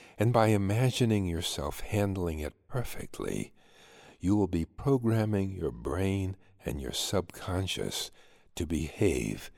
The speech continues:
in the new way. Now, the first five or ten times you do this future pacing, choose situations in which the fear would ordinarily have been comparatively mild.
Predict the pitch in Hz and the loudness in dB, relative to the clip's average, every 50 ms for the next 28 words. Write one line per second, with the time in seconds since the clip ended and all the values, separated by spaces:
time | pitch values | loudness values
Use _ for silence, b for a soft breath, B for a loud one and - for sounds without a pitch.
0 | b b b b b - 73 78 69 67 65 85 80 78 80 78 78 76 67 58 | b b b b b -8 -6 -4 -4 -4 -4 -4 -2 -2 -2 -2 -2 -4 -2 -2
1 | 55 50 50 50 50 - - _ _ _ _ _ _ _ _ _ _ _ _ _ | -2 -4 -4 -6 -8 -10 -16 _ _ _ _ _ _ _ _ _ _ _ _ _
2 | _ _ _ _ _ _ _ B B B B B B B B B B B B - | _ _ _ _ _ _ _ B B B B B B B B B B B B -8
3 | 64 55 67 - - - - - 175 151 135 131 - - - - - - - 127 | -6 -4 -6 -6 -8 -8 -8 -6 -6 -6 -6 -6 -8 -10 -10 -10 -10 -2 0 0
4 | 113 113 113 110 110 110 110 107 98 90 80 80 - - - - 113 101 98 98 | 2 2 2 2 2 2 2 0 0 -2 -4 -4 -4 -8 -6 -2 -2 0 0 0
5 | 98 92 - - - 107 107 98 92 90 90 90 85 - - 82 80 76 76 - | -2 -2 -6 -6 -4 -2 0 0 0 0 0 -2 -4 -4 -2 -2 -4 -4 -2 -2
6 | 92 92 90 - 85 78 76 - - - - b b b b b b b - - | -2 -2 0 0 -2 -2 -2 -4 -6 -8 -10 b b b b b b b -12 -8
7 | - - 101 98 95 - - - - 62 - - - - 95 95 95 - - - | -4 2 2 2 2 0 -2 -6 -6 -6 -6 -8 -8 -4 -2 -2 -2 -2 -4 -6
8 | - 50 52 50 - 90 - _ _ _ _ _ _ _ _ _ _ _ _ _ | -4 -4 -6 -6 -6 -8 -12 _ _ _ _ _ _ _ _ _ _ _ _ _
9 | _ _ - - - 180 185 180 165 - - - 143 - - - 120 104 101 92 | _ _ -4 0 0 2 0 0 0 0 0 0 -2 -2 -4 -6 0 2 4 4
10 | 92 104 - - - 92 98 95 - - 95 87 82 80 87 - - - - 92 | 4 4 0 -2 -2 -2 -2 -4 -4 -4 -4 -4 -4 -6 -6 -6 -6 -6 -6 -6
11 | - - - - 104 107 110 107 107 98 92 87 82 - - 104 104 104 - 92 | -6 -6 -4 -2 0 2 2 2 2 0 0 -2 -2 -4 -2 -2 -2 -2 -2 -4
12 | 90 95 92 98 101 95 92 95 98 95 85 82 78 80 90 85 - B B B | -4 -2 -2 -2 -2 -2 -2 -2 -4 -4 -4 -6 -4 -4 -4 -6 -10 B B B
13 | B B B _ - 127 113 - - - 123 117 117 113 - - - 113 107 107 | B B B _ -8 -8 -6 -6 -6 -6 -4 -4 -4 -6 -6 -4 -6 -6 -4 -2
14 | 101 104 101 98 95 95 92 87 80 73 60 55 55 55 57 57 55 - | -4 -2 -2 -2 -4 -4 -2 -2 -4 -4 -4 -2 -2 -2 -2 -4 -6 -10